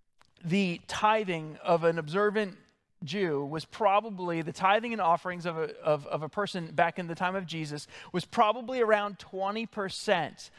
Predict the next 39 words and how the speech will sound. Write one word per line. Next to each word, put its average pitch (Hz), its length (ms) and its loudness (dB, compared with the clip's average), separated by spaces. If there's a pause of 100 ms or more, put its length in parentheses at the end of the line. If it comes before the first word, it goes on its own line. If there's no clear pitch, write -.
(160)
of 156 160 4
their 165 160 2
resources. - 880 -12 (540)
But 196 200 4 (120)
here's 220 400 0
the 208 80 -4
thing, 170 400 4
is 185 280 0 (280)
e-, - 100 -4
even 240 240 0
though 240 120 6
there's 196 160 0
an 190 80 0
offering 214 420 4
for 196 140 -4
this 214 260 4
and 196 80 -6
for 190 120 -2
this 220 160 6
and 180 100 -6
for 202 80 2
this 208 160 2
and 170 80 -6
for 185 60 -2
this, 220 260 4
and 175 100 2
there's 190 240 2 (180)
a, 180 100 6
a, 185 300 4 (100)
a 170 60 4
tithe 226 400 4
for 196 140 -4
this 220 240 6
and 214 80 -4
for 202 100 -6
this 214 200 4
and 185 100 -6
for 185 100 -2
this 214 280 4